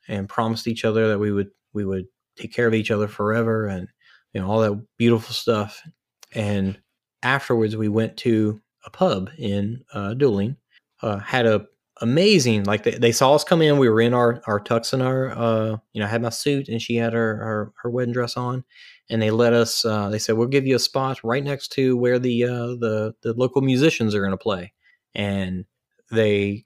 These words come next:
came in and, and we, we drank. And of course, 'cause what we were wearing, everybody wanted to talk to us.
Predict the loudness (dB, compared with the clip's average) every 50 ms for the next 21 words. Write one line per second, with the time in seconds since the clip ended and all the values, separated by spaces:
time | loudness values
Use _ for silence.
0 | _ -4 0 0 2 2 4 2 2 2 0 0 -2 -2 -4 -4 -6 -6 -6 -4
1 | -4 -2 -2 -2 -4 -4 -6 -6 -6 -6 -6 -4 -2 -2 0 0 0 0 -2 -2
2 | 0 4 2 2 2 2 -6 -8 -2 0 0 4 6 6 6 8 6 8 8 8
3 | 8 8 6 6 6 4 4 2 2 2 2 2 2 4 4 4 4 4 4 4
4 | 2 0 -2 -6 -8 -6 -4 -4 -4 -2 -2 0 0 2 0 -2 -4 -8 -12 -14